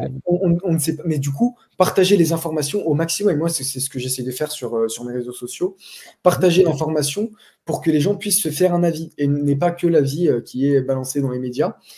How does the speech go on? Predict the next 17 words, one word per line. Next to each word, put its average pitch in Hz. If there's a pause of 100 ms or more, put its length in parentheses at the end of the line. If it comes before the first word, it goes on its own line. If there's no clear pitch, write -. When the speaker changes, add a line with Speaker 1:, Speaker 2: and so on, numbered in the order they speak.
(240)
Speaker 1:
puisque 139
je 123
pense 147
que -
les 120
médias 123
s-, 139
ne 127
sont 123
pas 160
indépendants 139
et -
c'est -
la 113
plus 117
grande, 139
euh, 113